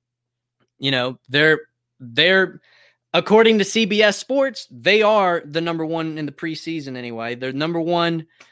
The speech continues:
in the A C C, followed very closely by Duke and Carolina. Um,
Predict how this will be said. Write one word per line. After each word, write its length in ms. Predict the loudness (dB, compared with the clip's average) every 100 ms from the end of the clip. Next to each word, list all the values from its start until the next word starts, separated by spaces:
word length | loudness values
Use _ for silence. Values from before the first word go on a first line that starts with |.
| _ _ _ _ _ _ _ _ _
in 100 | -4
the 100 | 0 0
A 80 |
C 180 | -2 -6
C, 420 | -4 -2 0 -2
followed 580 | -2 -2 0 0 -2 -6 -14
very 400 | -2 4 4 4
closely 440 | 0 -2 -2 -6
by 180 | -4 -4
Duke 260 | -2 -6 -6
and 80 | -8
Carolina. 720 | -6 0 2 2 0 -4 -10 _ _ _ _ -4
Um, 420 | -2 -2 -4